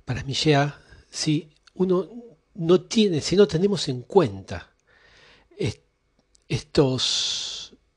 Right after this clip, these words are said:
estos datos antropológicos, esa constatación del carácter destructor de la religión y, sobre todo, de las ideologías en general, dejamos de lado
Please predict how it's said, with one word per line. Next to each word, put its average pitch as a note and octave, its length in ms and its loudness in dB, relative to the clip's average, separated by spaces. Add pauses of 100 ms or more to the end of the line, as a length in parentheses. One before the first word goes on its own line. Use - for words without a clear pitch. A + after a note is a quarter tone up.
(240)
estos B2 320 -2
datos D#3 380 2
antropológicos, B2+ 1080 -4 (840)
esa - 220 2
constatación C3+ 760 0
del A#2+ 160 -4
carácter A#2+ 400 -6
destructor B2+ 840 0 (880)
de A#2 120 -6
la G#2 120 -4
religión A2+ 640 -2 (960)
y, D3 420 2
sobre B2 380 -4
todo, B2 520 2 (160)
de C#3 160 -2
las - 240 -4
ideologías B2+ 1120 -2 (100)
en A#2 140 -6
general, B2+ 640 0 (1400)
dejamos D#3+ 400 4
de A#2+ 100 0
lado E3 520 0